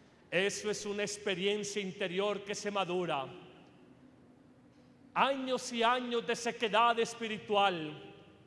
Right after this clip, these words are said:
confrontaciones con sus más cercanos para reformar la vida religiosa de su tiempo.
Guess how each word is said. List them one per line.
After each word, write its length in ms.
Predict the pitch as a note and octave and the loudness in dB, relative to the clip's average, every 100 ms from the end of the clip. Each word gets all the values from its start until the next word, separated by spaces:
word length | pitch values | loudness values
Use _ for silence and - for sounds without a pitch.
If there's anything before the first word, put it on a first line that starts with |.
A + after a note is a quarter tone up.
| - _ - | -20 _ -6
confrontaciones 1200 | - B3 B3 A#3 A#3 A#3+ A3 - G#3+ C4 C#4 B3+ | 0 2 2 -2 0 -2 -2 -2 2 2 4 0
con 180 | B3+ B3+ | 0 -4
sus 220 | A#3+ B3+ | -4 -6
más 320 | A#3 A3+ C4 - | 2 6 6 4
cercanos 880 | B3 A#3 - A#3+ B3+ A3+ G#3 - - - | -2 0 4 4 4 2 -2 -4 -12 2
para 220 | A#3+ A#3 | 4 6
reformar 880 | A3+ A3+ A3+ A3 F3 G#3+ B3+ A#3+ E3+ - - | 4 0 0 -2 2 4 6 4 0 -6 0
la 160 | G3+ | 0
vida 320 | - C4+ C4+ | 2 2 4
religiosa 760 | B3+ A#3+ A#3 - A3 B3+ B3+ B3+ | 4 2 -2 0 6 6 6 2
de 120 | A#3 | 2
su 160 | A#3 A#3+ | 0 -4
tiempo. 680 | - G#3+ G3 D3+ F3 C#3+ | 0 0 0 -2 -2 -2